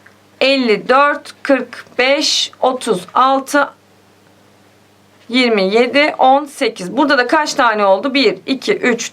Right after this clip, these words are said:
dört, beş, altı, yedi, sekiz tane oldu. Benim toplam tüm durumlarım ne oldu şimdi? Sekiz, altı daha, seksen birden sekiz geldi. Altmış dörtten ne gelmişti? Altı.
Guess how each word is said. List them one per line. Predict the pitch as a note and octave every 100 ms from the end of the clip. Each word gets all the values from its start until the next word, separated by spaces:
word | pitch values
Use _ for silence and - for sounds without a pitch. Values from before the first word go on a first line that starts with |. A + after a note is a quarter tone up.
| -
dört, | A#3+ G3 - -
beş, | A#3 F3+ - -
altı, | A3+ G#3+ -
yedi, | F#3+ G#3 B3 D#4
sekiz | - C#4+ C4+ - -
tane | D#3+ D3+ C3+
oldu. | D3 - - - - - - D4
Benim | G4+ F4 C4
toplam | - F4+ F#4 F#4+ C4+ - -
tüm | G4 F#4
durumlarım | C#4+ C4+ C4+ C4+ C#4+ F4+ D#4
ne | D#4
oldu | E4+ C#4+ G3+ G#3
şimdi? | - F3+ F3 B3+ E4 - -
Sekiz, | - - C#4+ C#4 E4+ G3+ - - - _ _ _ -
altı | - C4+ C#4 F4+
daha, | C#4+ C#4 C4 C4 G#4+ - _ _ _ _ -
seksen | - C4 B3 D#4 D4
birden | D4 C#4+ D#4+
sekiz | G4 D#4+ C#4 D4 G#3
geldi. | E3 D#3+ D#3+ D#3+ - _ _ - - - -
Altmış | G#3 A#3+ D4 D4 -
dörtten | D#4 D4+ E4+ E4
ne | C#4+
gelmişti? | B3 A3+ G#3+ G3+ - -
Altı. | - G#3 F3 E3